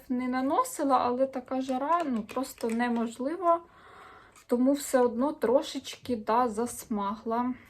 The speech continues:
І другий продукт, е, також ця серія, і також в такому пакуванні із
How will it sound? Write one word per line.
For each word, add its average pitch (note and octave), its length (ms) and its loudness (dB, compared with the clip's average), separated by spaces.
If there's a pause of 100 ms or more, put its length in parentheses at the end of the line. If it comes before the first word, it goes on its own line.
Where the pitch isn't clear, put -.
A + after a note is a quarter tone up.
(840)
І C4+ 100 0
другий F#4+ 360 4
продукт, C#4+ 640 -4
е, A#3+ 240 2
також B3 460 -2
ця - 180 -6
серія, F#4 540 2
і C4 180 2
також B3+ 440 0
в - 100 -16
такому A#3+ 440 0
пакуванні F4+ 760 0
із C4+ 500 -2